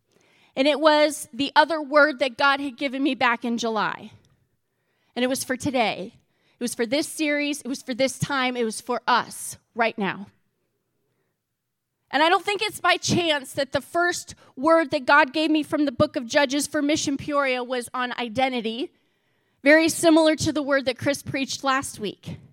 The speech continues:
I think God loves to create puzzle pieces,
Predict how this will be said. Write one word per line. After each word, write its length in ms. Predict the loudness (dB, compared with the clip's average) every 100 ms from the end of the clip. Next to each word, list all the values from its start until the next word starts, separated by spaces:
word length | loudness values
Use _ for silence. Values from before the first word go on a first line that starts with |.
| _ _ _ -20 -12 0
I 40 |
think 220 | 2 2
God 280 | 4 4 6
loves 300 | 6 4 2
to 120 | -4
create 460 | -2 0 2 2 2
puzzle 340 | 0 2 0
pieces, 640 | 0 -2 -4 -6 -8 -10